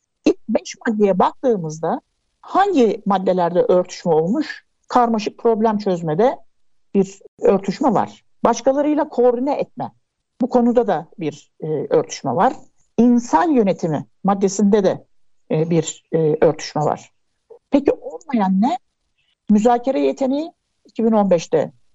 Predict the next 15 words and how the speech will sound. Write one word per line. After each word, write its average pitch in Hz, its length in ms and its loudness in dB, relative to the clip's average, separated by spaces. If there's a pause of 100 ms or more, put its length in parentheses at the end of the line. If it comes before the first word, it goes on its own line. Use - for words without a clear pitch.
ilk - 180 -2
beşteymiş, 254 680 0 (340)
iki 220 220 -2
bin 233 140 4
yirmide 196 380 2
ise 294 380 -2 (680)
yaratıcılık 180 600 -2
girmiş. - 400 -6 (880)
Demek - 240 -2
istediğim 226 460 -4
konu 262 380 -2 (220)
bu 262 80 0
maddeleri 226 580 2
arttırmak 180 580 -4
mümkün. 262 440 -2